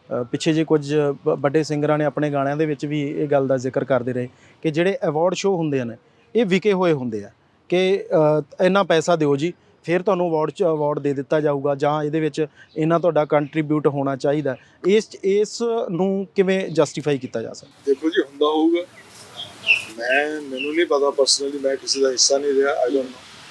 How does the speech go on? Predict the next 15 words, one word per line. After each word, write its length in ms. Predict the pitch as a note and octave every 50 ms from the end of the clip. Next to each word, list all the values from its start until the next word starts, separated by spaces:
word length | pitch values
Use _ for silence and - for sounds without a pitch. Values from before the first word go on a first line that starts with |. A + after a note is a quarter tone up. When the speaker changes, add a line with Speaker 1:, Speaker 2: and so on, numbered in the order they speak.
| - - - - - C#3+
Speaker 2:
ਲੇਕਿਨ 200 | D3+ - F3 D#3+
ਸਾਡਾ 400 | - - - C3+ B2+ - F3 G3+
ਜਿਹੜਾ 220 | F#3+ G3+ G3+ G#3
ਇਹ 140 | G3+ G3 F#3+
ਅਵਾਰਡ 280 | F3+ D#3+ D3+ D3 D3 D3
ਸ਼ੋਅ 260 | - - D3 C3+ A#2+
ਹੈ, 80 | B2 B2
ਸਾਡਾ 320 | - C#3 C3+ C3 D#3 E3+
ਜਿਹੜਾ 200 | F3+ F#3+ G3 F#3+
ਫੈਸਟੀਵਲ 500 | - D#3 C3+ - - D#3 C3 C3+ A#2+ A2
ਹੈ, 120 | G#2+ A#2+ B2+ - - - - - - -
ਇਹ 60 | C#3 C#3 - -
total 260 | F3 F#4 - - F#3+ G3 - - - - - - - - C4+ C#3
neutral, 340 | D3 D3+ - - F3 F3 E3
non-partisan। 800 | D3 C3 B2+ C3 C3+ C#3 C3 - C3+ B2+ B2 A#2 A2+ - - -